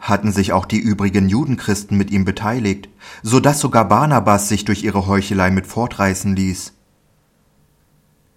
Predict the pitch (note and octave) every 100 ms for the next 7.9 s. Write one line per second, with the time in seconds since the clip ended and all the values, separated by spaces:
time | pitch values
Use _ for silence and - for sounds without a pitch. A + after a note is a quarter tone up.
0 | _ _ _ - A#2 B2+ D3+ C3 - A2
1 | G2 G#2 G#2+ G2+ - - - B2 B2+ C3+
2 | C#3+ D3 A#2+ G#2+ G#2+ - G#2+ G#2+ C3 A#2+
3 | G#2+ G#2+ - G2+ G2 - G#2 G2 F#2+ G2+
4 | F2 F#2 F2+ G2+ G2 - F#2+ F#2+ F2+ F#2
5 | F2 F#2 F#2+ - G#2 A2+ A2 B2 C3 -
6 | - - G#2 A2+ C#3 - A#2 G#2 - F#2+
7 | G#2 G2+ G2+ - G#2+ F#2 F#2+ F#2+